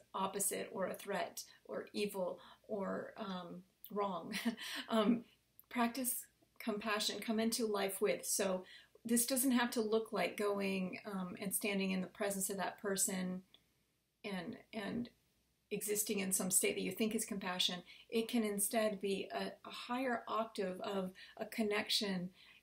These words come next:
in terms of the life you share,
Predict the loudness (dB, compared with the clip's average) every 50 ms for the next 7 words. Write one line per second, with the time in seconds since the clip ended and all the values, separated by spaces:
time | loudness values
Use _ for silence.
0 | _ _ 0 0 2 2 2 2 2 2 2 2 0 -2 -4 -2 -2 0 0 0
1 | 0 -2 -4 -6 -12 -10 -6 -4 -2 -2 0 0 0 -2 -2 -4 -6 -6 -4 -2
2 | 0 2 2 2 2 2 0 -2 -4 -6 -10 -12